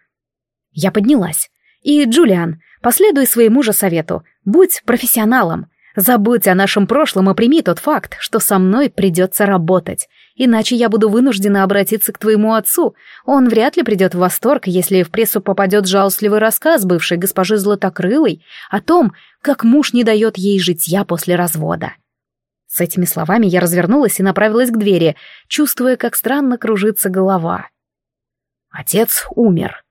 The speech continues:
донёсся в спину голос Джулиана. Непривычно серьёзный и грустный, от него почему-то ёкнуло сердце. «Соболезную, я не знала». Впрочем,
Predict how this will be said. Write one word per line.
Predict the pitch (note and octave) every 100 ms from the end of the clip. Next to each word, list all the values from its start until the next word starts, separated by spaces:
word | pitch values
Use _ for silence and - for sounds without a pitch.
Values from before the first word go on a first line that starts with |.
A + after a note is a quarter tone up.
| _
донёсся | F3+ F#3+ G#3 G#3 -
в | F#3
спину | - C#4+ A#3
голос | G3 A#3+ B3 G#3+
Джулиана. | F3+ F3 D#3+ F3 F3+ - F#3 _ _ _ _ _
Непривычно | G3 E3 B3+ D#4+ - A#3
серьёзный | - G#3 C4+ D#4+ G3+
и | F#3+
грустный, | G3 D#4 - G#3+ F#3+ - _ _ _ _
от | - F3+
него | B3 D4
почему-то | - C#4 C4+
ёкнуло | B3+ C4+ C4 C#4
сердце. | C#4+ F#3+ E3+ - F3 - _ _ _ _ _ _ _
«Соболезную, | - - B3 C#4 A3 E3+ F#3 F3+ F3 E3
я | F#3 C#4+
не | D4+
знала». | B3+ G3 E3+ E3 - _ _ _ _ _
Впрочем, | _ - B3 F4+ F4 D#4+